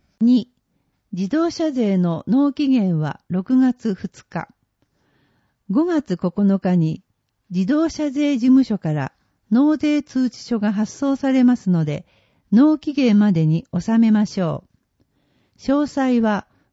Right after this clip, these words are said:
納税通知書に同封のしおりをご覧ください。問い合わせ。千葉県自動車税事務所。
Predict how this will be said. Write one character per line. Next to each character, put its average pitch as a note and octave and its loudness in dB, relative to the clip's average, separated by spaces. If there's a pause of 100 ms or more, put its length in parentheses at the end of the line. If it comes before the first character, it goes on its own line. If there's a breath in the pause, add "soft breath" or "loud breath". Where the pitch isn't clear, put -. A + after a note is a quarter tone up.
納 D4+ 2
税 D4+ 0
通 B3+ -2
知 - -16
書 G3+ -6
に F3+ -2 (380)
同 C#4 -4
封 C#4 -6
の B3+ -2
し - -10
お C4+ -6
り C#4 -6
を D4 -8
ご G3 -10
覧 F#3+ -6
く E3+ -10
だ F3 -6
さ E3+ -10
い。 - -14 (1400)
問 C4+ -2
い C4 0
合 B3 0
わ A#3 -2
せ。 - -6 (800)
千 A#3 -4
葉 C#4+ -4
県 D#3+ -4 (600)
自 G3+ 0
動 D4 0
車 C#4 -4
税 C4+ -2
事 A3+ 0
務 A3+ 4
所。 B2+ -10